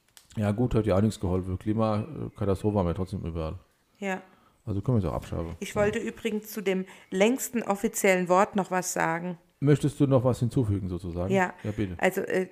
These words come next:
Speaker 2: weil ich ja vorhin gesagt habe, das wäre schön fürs Galgenmännchen, also für
Speaker 1: Aha.
Speaker 2: dieses, „Bitte nennt mir Buchstaben und ich fülle die auf und ihr müsst das Wort erraten.“ Kennst du das nicht?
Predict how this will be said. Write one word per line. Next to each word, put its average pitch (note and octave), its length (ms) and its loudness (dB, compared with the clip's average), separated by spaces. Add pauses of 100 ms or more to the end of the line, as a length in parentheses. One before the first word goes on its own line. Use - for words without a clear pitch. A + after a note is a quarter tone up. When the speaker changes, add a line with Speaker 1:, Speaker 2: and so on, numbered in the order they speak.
(140)
Speaker 2:
weil F#3+ 160 2
ich F#3+ 80 -8
ja G3 100 0
vorhin G3+ 220 0
gesagt G3 300 0
habe, G3+ 100 -2
das - 180 -8
wäre F3+ 140 4
schön G3+ 240 0
fürs F#3+ 240 -6
Galgenmännchen, F3 640 2
also E3 240 -2
für A2 120 0
Speaker 1:
Aha. F3+ 60 -2
Speaker 2:
dieses, D3+ 360 -2 (640)
„Bitte G#3 220 2
nennt F3 280 0
mir E3+ 160 -2
Buchstaben F3+ 640 2
und F3 220 -2
ich D#3 160 -8
fülle F3+ 240 0
die E3 180 -4
auf E3+ 220 2
und E3+ 80 -6
ihr E3+ 80 -2
müsst F3 180 -4
das E3 140 -8
Wort F3 200 4
erraten.“ D3 560 -2 (1400)
Kennst F#3 220 0
du A#3 40 -8
das B3 200 -6
nicht? F4 280 -4